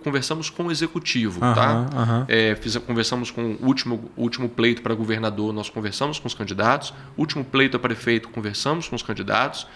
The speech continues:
Speaker 2: Aham.
Speaker 1: E vamos conversar agora, o que já está acertado, que nós vamos conversar com os candidatos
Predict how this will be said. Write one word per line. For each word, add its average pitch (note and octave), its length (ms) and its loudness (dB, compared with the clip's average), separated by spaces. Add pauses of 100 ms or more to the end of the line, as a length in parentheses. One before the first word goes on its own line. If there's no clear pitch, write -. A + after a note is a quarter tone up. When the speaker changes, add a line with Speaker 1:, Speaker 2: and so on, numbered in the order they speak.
Speaker 2:
Aham. A2+ 140 0
Speaker 1:
E A2 40 2
vamos C#3 260 2
conversar C#3+ 420 2
agora, C3 500 4
o B2+ 80 -4
que B2+ 80 -6
já C3 60 4
está C3+ 280 4
acertado, D3 580 2
que - 80 -10
nós C#3+ 100 -2
vamos C3+ 180 -6
conversar B2 920 -2
com D3 80 0
os D3 100 0
candidatos B2 560 2